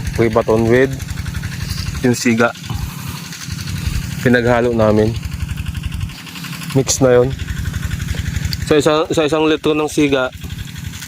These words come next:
kalahati ng Prebaton. So, ayan naman yung, ano, wala pa namang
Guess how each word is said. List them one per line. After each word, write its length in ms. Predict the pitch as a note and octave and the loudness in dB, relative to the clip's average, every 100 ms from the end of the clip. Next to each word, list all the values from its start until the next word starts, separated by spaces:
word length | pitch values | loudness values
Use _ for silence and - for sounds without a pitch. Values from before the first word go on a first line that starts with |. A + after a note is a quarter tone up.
| - - - - - - - - - - - - - - - - - | -12 -10 -8 -6 -6 -4 -4 -2 -2 -2 -2 -4 -4 -2 -2 -2 0
kalahati 320 | C3 C3+ B2+ C#3 | 2 0 0 2
ng 160 | B2 | 2
Prebaton. 480 | A#2+ B2 A2+ A#2 A2+ A2 - - - - - - - - - - - - - - - - | 2 2 2 2 0 -2 -8 -6 -6 -6 -6 -6 -6 -6 -6 -6 -6 -4 -4 -4 -4 2
So, 80 | B2 | 4
ayan 160 | A#2 | 6
naman 240 | A#2 A#2 A#2 | 6 6 6
yung, 240 | A2+ G#2 | 6 6
ano, 80 | G2 | 6
wala 160 | A2 | 4
pa 80 | - | 2
namang 560 | A2+ A#2+ A#2+ A#2+ A2+ | 2 4 4 4 2